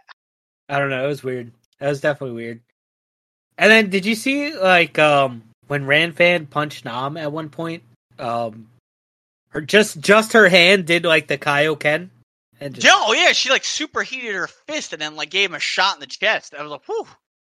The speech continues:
Speaker 2: It even looked like it burnt him. It was like, it's like, it kinda sizzled a little
Speaker 1: Uh-huh.
Speaker 2: bit.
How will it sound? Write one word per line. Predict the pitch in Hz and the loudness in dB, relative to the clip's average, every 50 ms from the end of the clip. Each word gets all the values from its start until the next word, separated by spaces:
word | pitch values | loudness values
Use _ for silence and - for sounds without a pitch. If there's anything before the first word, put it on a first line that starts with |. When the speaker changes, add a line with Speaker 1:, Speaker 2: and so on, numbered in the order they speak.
| _ _ _ _ _ _ _ _ _ _ _ _ _ - | _ _ _ _ _ _ _ _ _ _ _ _ _ -4
Speaker 2:
It | 202 226 | 0 0
even | 302 285 285 254 | 0 0 -2 -2
looked | 262 311 - 311 | -4 -4 -2 -2
like | 262 202 | -2 -2
it | 214 165 143 | -4 -8 -6
burnt | - 170 240 320 - - | -4 -4 -4 -4 -4 -8
him. | 156 139 120 104 117 | -12 -12 -12 -10 -10
It | 147 | -10
was | 175 180 190 | -10 -6 -6
like, | 190 175 165 | -6 -6 -6
it's | 165 156 - - | -10 -20 -14 -8
like, | 214 202 170 _ - | -8 -8 -8 _ -18
it | _ - | _ -2
kinda | 311 359 320 - | -2 -2 -2 -4
sizzled | - - - 285 339 285 202 139 131 123 _ _ _ _ _ | -12 -10 -8 -8 -8 -8 -10 -12 -12 -16 _ _ _ _ _
a | - | -6
little | 185 165 180 165 | -4 -2 0 2
Speaker 1:
Uh-huh. | 165 151 143 156 - - | 2 2 2 0 -2 -6
Speaker 2:
bit. | - | -16